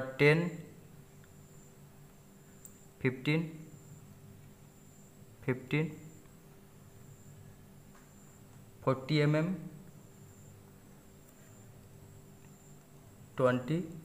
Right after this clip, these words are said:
ट्वेंटी, then टॉप व्यू में ट्वेंटी, ये फ़ोर्टी। तो इस प्रकार हमने सभी डायमेंशन को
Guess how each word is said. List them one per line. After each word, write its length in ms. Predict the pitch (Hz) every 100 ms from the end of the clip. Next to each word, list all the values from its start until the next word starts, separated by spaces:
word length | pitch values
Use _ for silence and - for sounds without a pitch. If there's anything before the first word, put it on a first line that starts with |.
| - - - - - - - - - - - - - -
ट्वेंटी, 420 | - 120 120 135 151 - - - - - - - - - - - - - - -
then 220 | 120 120 120
टॉप 200 | 127 131
व्यू 120 | 135
में 200 | 135 147 156 - -
ट्वेंटी, 420 | 127 127 135 147 - - - - - - - - - - - - - - - - - 120
ये 160 | 135 147
फ़ोर्टी। 380 | - 117 - 110 - - - - - - - - - - - - - - - - - - - - - - - - - - - - -
तो 60 |
इस 100 | 135
प्रकार 320 | - 151 160 156
हमने 280 | 147 156 - - - - - -
सभी 260 | - 139 156
डायमेंशन 500 | 151 147 139 156 160
को 180 | 156